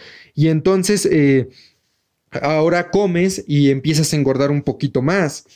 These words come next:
Pero no solamente pasaba eso, sino que cuando tenías dieciocho años, tu piel era ma-, era diferente. La tonificación de tus músculos era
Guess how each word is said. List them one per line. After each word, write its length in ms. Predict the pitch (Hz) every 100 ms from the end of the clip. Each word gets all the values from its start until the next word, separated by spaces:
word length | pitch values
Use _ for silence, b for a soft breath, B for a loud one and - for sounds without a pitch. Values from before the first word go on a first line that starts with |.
| b b -
Pero 180 | 170
no 140 | 185 214
solamente 480 | 220 202 190 190 202
pasaba 480 | 156 143 156 156
eso, 260 | 202 196 147
sino 280 | - 151 165
que 120 | 180
cuando 280 | 165 151 143
tenías 280 | 147 175 202
dieciocho 480 | 214 220 220 214
años, 380 | 208 170 151 160 B B -
tu 140 | 160
piel 200 | 151 170
era 180 | 175 165
ma-, 180 | 165 170
era 240 | 175 180
diferente. 720 | 170 - 143 160 165 135 110 b b -
La 140 | 147
tonificación 580 | 156 151 151 156 147 175
de 60 | 180
tus 200 | 170 143
músculos 520 | 160 156 170 156 160
era 380 | 156 156 143